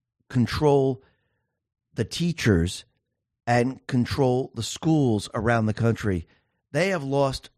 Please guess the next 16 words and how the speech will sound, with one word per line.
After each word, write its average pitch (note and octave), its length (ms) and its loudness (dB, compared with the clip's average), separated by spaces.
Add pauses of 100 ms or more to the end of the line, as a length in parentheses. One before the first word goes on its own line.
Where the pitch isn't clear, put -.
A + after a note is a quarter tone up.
(320)
credibility. F#2+ 720 2 (480)
And A#2+ 300 0 (260)
I D3+ 140 -6
don't G3 220 -4
believe D3 360 -8
that B2+ 200 -6
these C3+ 200 -2
individuals A#2 500 -2
are F2+ 40 -10
gonna G2+ 120 -4
be A2 120 -2
able G2+ 140 -2
to G2+ 60 -4
get F#2 140 -8
credibility G2 580 0
back E2+ 440 -2